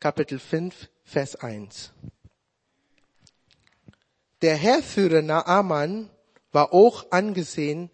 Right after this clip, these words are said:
bei seinem Herrn, dem König von Aram, denn durch ihn hatte der Herr Aram Erfolg geschenkt. Ups, hier geht es ja gar nicht um ein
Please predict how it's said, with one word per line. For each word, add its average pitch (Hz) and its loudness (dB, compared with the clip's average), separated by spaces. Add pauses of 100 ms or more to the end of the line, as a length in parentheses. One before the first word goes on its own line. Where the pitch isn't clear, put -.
(360)
bei 139 -2
seinem 180 -2
Herrn, 120 -10 (540)
dem 135 -8
König 190 0
von 147 -4
Aram, 120 -6 (640)
denn 147 0
durch 233 2
ihn 196 -4 (300)
hatte 165 -4
der 143 0
Herr 147 -6 (320)
Aram 147 -4 (400)
Erfolg 147 -2
geschenkt. - -12 (460)
Ups, - -4 (400)
hier 160 -2
geht 170 -2
es 175 -10
ja 160 0
gar 160 0
nicht 190 -8
um 170 -6
ein 143 -6